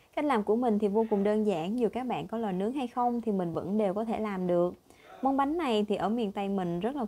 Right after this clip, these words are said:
phổ biến, họ hay bán vào buổi sáng đó các bạn. Và khoai mì là một cái nguyên liệu rất là dễ tìm.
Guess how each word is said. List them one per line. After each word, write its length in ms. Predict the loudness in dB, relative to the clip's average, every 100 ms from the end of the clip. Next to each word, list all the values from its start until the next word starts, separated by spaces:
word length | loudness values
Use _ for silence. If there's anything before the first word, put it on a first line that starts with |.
| -2
phổ 120 | -2
biến, 340 | 0 0 0
họ 140 | -2 -2
hay 180 | -4
bán 240 | -4 -2 -2
vào 100 | -2
buổi 180 | -2 -4
sáng 260 | -4 -4
đó 60 | -4
các 120 | -4 -2
bạn. 320 | -2 -2 -6
Và 100 | -6
khoai 180 | -4 -2
mì 260 | 0 2 0
là 80 |
một 120 | -2 -2
cái 100 | -4
nguyên 240 | -2 0
liệu 240 | 0 0 -2
rất 160 | -4
là 60 | -2
dễ 240 | 0 0 2
tìm. 260 | 4 4